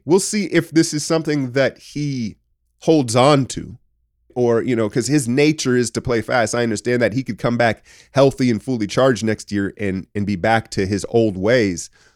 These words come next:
But I hope for him that this was, uh, that he holds on to this lesson and he learns to kind of slow down in the half court because it's been impressive. But I do wanna say one thing.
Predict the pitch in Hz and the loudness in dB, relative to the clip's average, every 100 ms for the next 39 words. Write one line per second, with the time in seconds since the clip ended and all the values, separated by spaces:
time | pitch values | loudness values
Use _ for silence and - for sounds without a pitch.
0 | _ 107 117 120 131 123 - 107 92 131 | _ 0 2 4 4 4 2 -2 2 4
1 | 147 107 92 _ _ _ _ 110 101 113 | 4 2 -4 _ _ _ _ -4 0 -2
2 | - 110 98 - 104 95 82 76 - - | 0 -2 -2 -4 -4 -2 -4 -10 -16 -8
3 | 101 107 113 117 107 113 110 101 95 - | -4 0 4 4 4 2 2 -2 -6 -4
4 | 101 101 - 69 _ 95 104 98 101 113 | -2 -2 -6 -18 _ -8 -6 -4 0 0
5 | 110 110 98 - 101 110 95 - - 107 | 0 0 -4 -6 -6 -4 -4 -6 -4 0
6 | 104 104 101 95 92 101 92 - 127 110 | 2 0 0 -2 -2 -2 -4 -2 0 0
7 | 101 - 87 - _ _ _ _ _ - | -2 -4 -4 -6 _ _ _ _ _ -10
8 | - 120 104 - 113 - - _ _ _ | 0 2 2 2 0 0 -12 _ _ _
9 | _ _ _ _ _ - 131 135 165 147 | _ _ _ _ _ 0 2 6 6 6
10 | 131 - 127 120 117 95 82 | 4 2 2 2 0 -2 -8